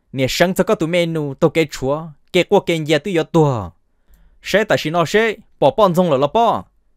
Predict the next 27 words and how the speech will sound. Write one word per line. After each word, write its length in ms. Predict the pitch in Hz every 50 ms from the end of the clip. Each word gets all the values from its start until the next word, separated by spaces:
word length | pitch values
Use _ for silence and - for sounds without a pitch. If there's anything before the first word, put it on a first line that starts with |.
| _ _
Cá 100 | 208 214
chỉ 140 | - 285
mua 140 | 269 247 226
được 140 | 202 185 170
không? 220 | 170 226 220 175 117 - _ _ _ _ _ _ _ _ _ _ _ _ _ _ _ _ _ _ _ _ _
Giờ 200 | 123 127 151 151
lấy 100 | 147 143
chè, 340 | 139 - 127 117 113 104 98 101 92 _ _ _
nè 140 | 117 120 117
cá 60 | 143 156
dễ 200 | 135 147 175 175
theo 180 | - 185 165
li, 200 | 151 139 127 123
mama, 500 | 117 110 120 131 139 139 131 117 95 80 - _ _ _ _
tàu 100 | - 139
kế 200 | 113 - 127 123
là 120 | 131 127 113
mua. 260 | 104 104 98 87 82 82 _ _ _ _ _ _ _ _ _ _ _ _ -
Cá 100 | 165 170
dễ 140 | 160 202 208
theo 160 | - 214 190
li 60 | 170
lỡ 160 | 143 135 143
cá 280 | 143 - - 185 190 196
là 140 | 185 156 131
mua 220 | 120 113 117 110
chè. 420 | 101 - - 110 101 92 87 82